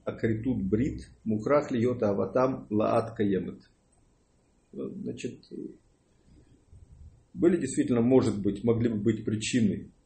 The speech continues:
да, согласно там Вадат, реальные причины, да, чтобы Ава прошла, или даже чтобы была Син-А, да, но благодаря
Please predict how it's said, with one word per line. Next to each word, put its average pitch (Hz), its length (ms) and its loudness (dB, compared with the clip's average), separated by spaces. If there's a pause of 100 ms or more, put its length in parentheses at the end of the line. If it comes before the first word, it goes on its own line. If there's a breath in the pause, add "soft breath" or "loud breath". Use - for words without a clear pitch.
(200)
да, 117 340 2 (280)
согласно 107 480 0
там 101 300 0
Вадат, 98 580 0 (840)
реальные 107 760 0 (360)
причины, 92 500 -8 (1080)
да, 117 80 6
чтобы 104 380 2
Ава 104 500 4 (160)
прошла, 147 440 4
или 104 160 2
даже 101 280 6
чтобы 98 220 -2
была 101 180 4
Син-А, 151 760 0 (380)
да, 131 140 2
но 143 80 0
благодаря 156 600 8